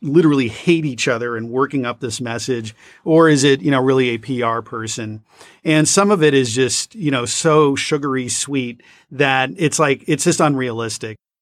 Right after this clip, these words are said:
And a lot of times I don't get involved, uh, in, in these message writing, and I wish I, I would a little bit more, because to me, I'd rather just be more direct and honest about it,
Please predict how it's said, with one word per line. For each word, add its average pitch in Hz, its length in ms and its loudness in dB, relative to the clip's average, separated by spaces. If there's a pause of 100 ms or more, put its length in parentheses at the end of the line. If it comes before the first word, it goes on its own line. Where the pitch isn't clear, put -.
(260)
And 151 220 0
a 156 80 4
lot 170 160 4
of 160 80 0
times 151 240 2
I 143 40 4
don't 139 160 2
get 131 280 -2
involved, 131 640 2 (360)
uh, 127 340 0
in, 147 180 2
in 147 160 4
these 127 380 0
message 139 420 -2
writing, 143 480 0
and 127 80 -2
I 120 60 -4
wish 123 200 0
I, 120 260 0
I 127 120 -4
would 135 240 0
a 160 60 2
little 165 200 0
bit 165 160 -2
more, 147 340 2
because 147 480 0
to 180 100 -2
me, 180 140 4
I'd 156 120 2
rather 147 260 2
just 123 160 -4
be 135 120 2
more 127 160 -2
direct 113 340 -6
and 110 80 -8
honest 120 320 -4
about 151 300 -2
it, 156 140 0